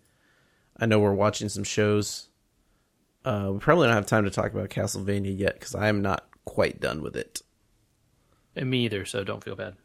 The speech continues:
Speaker 1: Okay. I'm not quite done with it. Um,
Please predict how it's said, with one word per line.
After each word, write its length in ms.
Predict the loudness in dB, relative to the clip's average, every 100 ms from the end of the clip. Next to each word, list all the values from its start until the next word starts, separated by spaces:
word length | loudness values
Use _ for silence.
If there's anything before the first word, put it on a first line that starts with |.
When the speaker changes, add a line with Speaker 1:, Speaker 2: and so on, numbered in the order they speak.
| _ _
Speaker 1:
Okay. 400 | 4 4 2 0 -14 _ _ _ _ _ _ _
I'm 80 | 0
not 200 | 2 2
quite 500 | -2 4 6 6 0
done 200 | -2 -2
with 120 | -2 -4
it. 340 | -6 -8 -14 -18 _
Um, 800 | -4 -2 0 -2 -2 -4 -4 -6